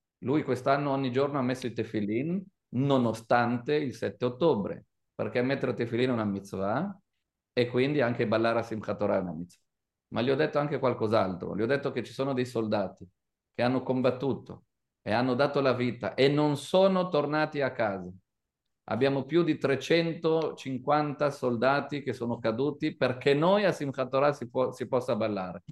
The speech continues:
perché noi si possa nelle nostre sinagoghe e nelle nostre,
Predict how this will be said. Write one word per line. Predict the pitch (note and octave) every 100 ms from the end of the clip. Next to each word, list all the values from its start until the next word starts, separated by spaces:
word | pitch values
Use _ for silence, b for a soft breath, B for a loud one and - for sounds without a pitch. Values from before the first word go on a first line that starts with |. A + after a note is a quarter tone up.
| - _ -
perché | C3+ D3
noi | D3+ F#3
si | F3 C#3+
possa | D#3+ D3 C3+
nelle | C3 C3
nostre | E3 E3+ E3
sinagoghe | D#3 C#3+ C3+ C#3 A2 G2+ G2 _ _ -
e | B2+
nelle | C3 B2+
nostre, | D3 E3 - D3+ C#3 -